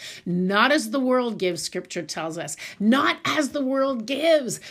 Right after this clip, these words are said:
but only as God in His Word can give you peace, comfort, mm, and a new name. Fill in that blank. I am a child of God.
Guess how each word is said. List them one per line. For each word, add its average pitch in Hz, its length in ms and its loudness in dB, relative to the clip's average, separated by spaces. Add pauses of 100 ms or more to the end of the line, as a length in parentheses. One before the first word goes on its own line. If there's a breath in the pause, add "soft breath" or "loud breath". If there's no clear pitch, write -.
(140 loud breath)
but 226 200 -2
only 294 580 -2
as 247 320 -4
God 226 380 -4
in 220 160 -6
His 214 260 -6
Word 214 640 -4
can 202 220 -4
give 190 160 -4
you 190 220 -4
peace, 240 500 -4
comfort, 214 680 -6 (1080 loud breath)
mm, 165 600 -4 (140)
and 175 160 -6
a 165 60 -6
new 160 240 -6
name. 151 600 -6 (840 loud breath)
Fill 202 340 -6
in 202 120 -2
that - 200 -4
blank. 165 520 -6 (400)
I 185 400 -6
am 226 560 -6 (560)
a 196 80 -12
child 165 420 -6
of 170 160 -16
God. 143 380 -8